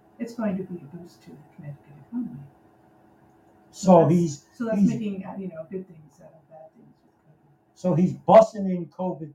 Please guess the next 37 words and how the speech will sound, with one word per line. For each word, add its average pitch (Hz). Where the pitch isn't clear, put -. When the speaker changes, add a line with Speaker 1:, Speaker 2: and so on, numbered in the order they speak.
Speaker 2:
patients. 135
Speaker 1:
No, 220
no, 214
I -
did -
not -
say 262
covid. 214
I -
said -
they 175
are -
coming 240
here 180
for -
elective -
surgeries, -
like, -
Speaker 2:
Oh. 123
Speaker 1:
things 214
that 185
could 208
wait, 190
but 170
people 175
have 165
waited 175
too 180
long 185
Speaker 2:
Do 143
they 165
have 147
Speaker 1:
for -
covid. 135
Speaker 2:
masks 180
on? 220
Speaker 1:
I 165